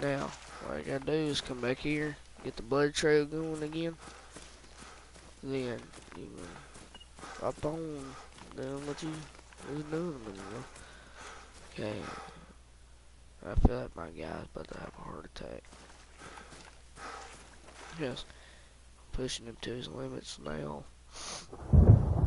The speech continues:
This is the first time I've heard thunder on this game. Huh.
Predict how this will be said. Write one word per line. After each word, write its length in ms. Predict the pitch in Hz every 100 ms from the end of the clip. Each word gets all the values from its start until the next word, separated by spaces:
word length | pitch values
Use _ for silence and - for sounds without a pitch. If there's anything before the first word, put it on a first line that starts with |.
| - - - - - - - - - - - - - - - - - - - - - - -
This 140 | 185 226
is 40 |
the 80 | 147 -
first 240 | 143 165
time 160 | 208 220
I've 100 | 214
heard 240 | 240 233
thunder 380 | - 196 - 131
on 140 | 123 127
this 140 | -
game. 480 | 120 - - - - - - - - - - - - - - - - -
Huh. 220 | 240 170